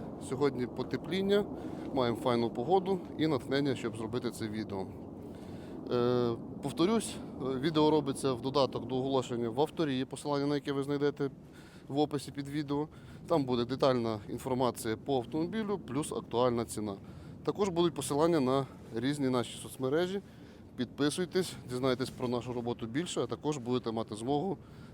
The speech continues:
придбати автомобілі на етапі транспортування по найвигіднішій для вас ціні. Відносно даної Шкоди Октавії.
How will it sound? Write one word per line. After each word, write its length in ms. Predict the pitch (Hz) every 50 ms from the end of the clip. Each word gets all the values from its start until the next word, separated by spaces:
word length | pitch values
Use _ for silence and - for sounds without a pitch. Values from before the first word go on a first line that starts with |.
| - -
придбати 440 | - 131 120 120 120 135 131 - -
автомобілі 600 | 120 - - 123 120 120 120 127 123 117 120 117 110 - - - -
на 160 | 127 131 123
етапі 300 | 120 - 123 120 123 117
транспортування 760 | - - 127 120 - - 120 101 - 139 156 185 202 196 160
по 220 | 139 127 143 175
найвигіднішій 720 | 180 151 135 117 104 113 127 131 139 127 127 120 - 127 117
для 180 | 113 117 120
вас 220 | 117 110 117 113 110
ціні. 440 | - - - 123 113 113 113 104 95 - - - - - - - - - - - - - - - - - - - - - -
Відносно 440 | 120 139 143 180 185 185 185 185 160
даної 480 | 131 139 143 151 160 160 156 156 160
Шкоди 400 | 143 - - - 135 135 127 135
Октавії. 640 | 135 - 131 131 - - 131 117 110 104 101 98 90